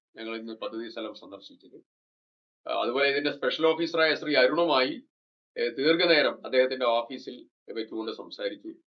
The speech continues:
ഏഹ്, സർക്കാർ വിഭാവനം ചെയ്തതനുസരിച്ച് പ്രവർത്തികൾ, ഏഹ്, പൂർത്തീകരിക്കപ്പെടുന്നു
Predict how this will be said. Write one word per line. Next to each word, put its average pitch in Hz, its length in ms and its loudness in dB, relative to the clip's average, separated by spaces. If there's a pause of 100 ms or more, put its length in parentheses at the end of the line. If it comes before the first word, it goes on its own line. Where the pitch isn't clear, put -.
(480)
ഏഹ്, 98 440 -8
സർക്കാർ 160 380 6
വിഭാവനം 160 640 4
ചെയ്തതനുസരിച്ച് 143 960 -4 (640)
പ്രവർത്തികൾ, 135 500 0 (380)
ഏഹ്, 117 200 -2 (120)
പൂർത്തീകരിക്കപ്പെടുന്നു 147 1120 -2